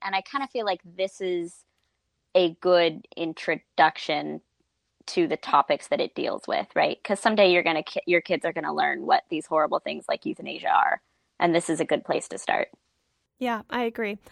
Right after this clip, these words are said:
Speaker 2: I would probably give it, personally, I think I would probably give it to my kids around eleven or twelve, but I, my kids someday, but that's something I would, I would wanna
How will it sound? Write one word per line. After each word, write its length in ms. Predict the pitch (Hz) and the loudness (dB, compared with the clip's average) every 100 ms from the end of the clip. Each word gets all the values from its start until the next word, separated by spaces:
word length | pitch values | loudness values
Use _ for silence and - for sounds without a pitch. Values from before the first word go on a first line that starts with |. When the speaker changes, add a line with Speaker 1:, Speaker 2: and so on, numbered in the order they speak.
| - | -2
Speaker 2:
I 160 | - 262 | 2 2
would 180 | 277 | 0
probably 380 | - 311 320 311 | -4 -6 -4 -6
give 140 | 254 233 | -4 -6
it, 240 | 233 _ | -8 _
personally, 440 | - 330 - 311 - | -6 -6 -4 -4 -4
I 40 | |
think 160 | 220 247 | -6 -4
I 60 | |
would 60 | 247 | -4
probably 160 | 254 254 | -4 -6
give 120 | 240 | -6
it 60 | |
to 60 | 240 | -6
my 120 | 240 | -6
kids 300 | 226 240 220 | -4 -6 -4
around 240 | 226 220 220 | -6 -4 -4
eleven 260 | 208 202 | -6 -6
or 60 | 202 | -10
twelve, 420 | - 214 208 220 - | -6 -4 -2 -6 -10
but 500 | 220 - 190 190 - - - | -10 -8 -6 -6 -10 -12 -8
I, 400 | 202 202 196 202 _ _ _ _ _ _ | -6 -6 -8 -12 _ _ _ _ _ _
my 100 | 208 | -10
kids 200 | 233 208 | -8 -8
someday, 380 | 214 208 202 - - | -8 -6 -6 -8 -4
but 300 | 233 226 - | 0 0 0
that's 140 | 277 | -4
something 260 | 285 254 220 | -2 -2 -4
I 140 | 196 | -6
would, 360 | 185 208 220 - - | -6 -6 -8 -14 -12
I 100 | 208 | -10
would 140 | 214 | -10
wanna 400 | 208 190 - 254 | -10 -8 -8 -10